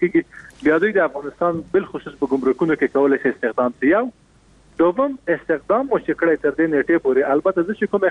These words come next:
خبرې کوم، د، د وروستیو دریو کلونو په استازیتوب. دا چې مخکې څوارلس کاله څه مسله وه، جدا.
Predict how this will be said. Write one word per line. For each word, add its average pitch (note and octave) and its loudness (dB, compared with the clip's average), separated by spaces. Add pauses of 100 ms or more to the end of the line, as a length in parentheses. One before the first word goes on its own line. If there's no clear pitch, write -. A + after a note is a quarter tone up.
خبرې E3 2
کوم، F#3 2 (480)
د، C#3 2
د - 2
وروستیو C3+ 2
دریو D#3+ 2
کلونو C#3 -4
په A#2+ -6
استازیتوب. G#2+ -6 (400)
دا C#3+ 2
چې - -2
مخکې F#3+ 0 (100)
څوارلس G#3 0
کاله F#3 0
څه - -4
مسله D#3+ 0
وه، D#3+ 2
جدا. B2+ 0